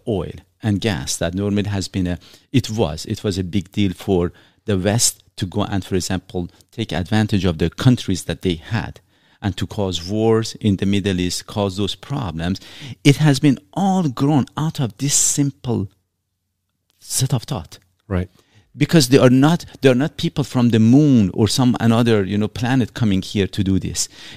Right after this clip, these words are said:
Speaker 1: They are just, it's, it's just us. Some of us, we, you know, become the politicians. Some of us become more influential. And if we have the wrong value system, we get to execute them.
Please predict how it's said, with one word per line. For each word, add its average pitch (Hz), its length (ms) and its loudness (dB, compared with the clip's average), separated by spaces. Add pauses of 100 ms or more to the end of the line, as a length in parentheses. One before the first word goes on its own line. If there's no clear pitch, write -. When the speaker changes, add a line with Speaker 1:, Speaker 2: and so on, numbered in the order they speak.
Speaker 1:
They 117 120 6
are 123 120 4 (160)
just, - 280 -2
it's, 117 160 -4
it's 107 200 0
just 117 280 0
us. - 420 -4 (220)
Some - 380 0
of 135 180 -2
us, 139 240 -2
we, 101 140 -6 (720)
you 113 180 2
know, 104 100 2
become 110 380 -4
the 95 220 -4
politicians. 113 760 -4
Some 107 180 -2
of 95 120 -4
us 104 120 -6
become 98 340 -6
more 101 180 0
influential. 113 760 0 (340)
And 117 220 0
if 156 220 -8
we 127 100 2
have 120 220 2
the 104 160 4
wrong 131 420 4
value 117 400 0
system, 110 720 0 (800)
we 143 140 4
get 160 280 0
to 160 140 -2
execute 139 640 -4
them. 82 220 -6